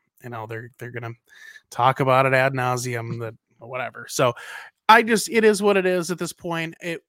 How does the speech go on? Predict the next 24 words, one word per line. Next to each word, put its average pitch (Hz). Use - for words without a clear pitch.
it's 151
nice 165
that 170
I 165
think 156
we've 139
as 151
a 139
general 139
fan 143
base, 147
and 135
I 139
just 135
mean, 139
like, 120
N 131
F 135
L 131
fans 127
in 113
general, 123
have 156
just 214